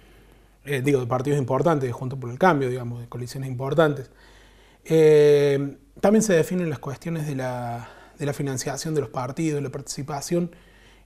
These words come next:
en los espacios audiovisuales, que es realmente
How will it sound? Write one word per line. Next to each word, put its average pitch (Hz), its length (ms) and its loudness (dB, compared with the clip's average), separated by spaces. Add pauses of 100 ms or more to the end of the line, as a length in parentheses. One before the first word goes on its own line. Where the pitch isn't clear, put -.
(140)
en 151 240 -2
los 139 120 -6
espacios 160 380 -6
audiovisuales, 143 640 -2
que - 140 -14
es 143 240 -12
realmente 151 760 -6